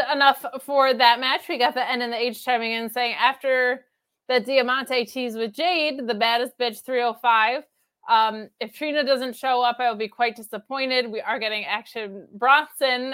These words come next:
at Arthur Ashe and Lil Scrappy a few weeks ago, so who knows?" I'm intrigued to see who that New Yorker could be. I always think Diamante is from New York, probably because she's, like, so, um, with L A X in my brain still a little bit, but, uh, she's from Miami.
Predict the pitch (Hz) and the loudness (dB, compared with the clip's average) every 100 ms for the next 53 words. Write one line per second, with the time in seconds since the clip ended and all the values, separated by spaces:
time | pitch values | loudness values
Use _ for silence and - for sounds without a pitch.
0 | 202 233 214 220 247 247 233 208 226 247 | 4 4 4 2 2 2 0 4 4 2
1 | - 220 226 240 - 247 247 220 220 247 | -2 -8 -6 -6 2 2 2 -2 -6 -6
2 | 220 247 247 - 220 220 233 - 202 - | -6 -6 -8 -10 -6 -4 -4 -6 -10 -8
3 | 240 226 220 226 226 214 202 _ _ _ | -8 -6 -6 -6 -6 -8 -10 _ _ _
4 | 339 392 359 427 415 - 277 247 233 214 | -2 -2 -2 -4 -4 -8 -6 -4 -2 -4
5 | 208 135 208 175 214 208 202 202 - 185 | -6 -4 -2 -2 -4 -4 -4 -8 -14 -10
6 | 185 165 - 226 233 214 262 339 294 285 | -8 -8 -4 -2 -2 -2 -2 -2 -2 -6
7 | 277 240 214 220 220 208 202 233 214 190 | -2 -2 -2 -4 -4 -6 -4 -4 -2 -4
8 | 160 170 247 _ _ _ - 226 214 208 | -4 -4 -6 _ _ _ 0 0 0 -2
9 | 214 - 220 202 202 202 - 202 196 196 | -4 -4 -8 -4 -4 -4 -6 -4 -2 -4
10 | 202 _ _ _ 196 190 185 190 - _ | -6 _ _ _ -4 -4 -6 -14 -18 _
11 | - 214 214 220 208 190 196 - 220 220 | -8 -4 0 2 2 2 0 -4 -6 -4
12 | 180 190 185 202 - 190 196 214 226 220 | -4 -4 -6 -6 -8 -4 -2 0 0 0
13 | 262 277 240 226 202 - _ _ - 208 | -2 0 2 2 0 -8 _ _ -2 0
14 | 214 220 214 254 233 208 202 180 170 | 0 -4 -2 0 0 0 0 -4 -8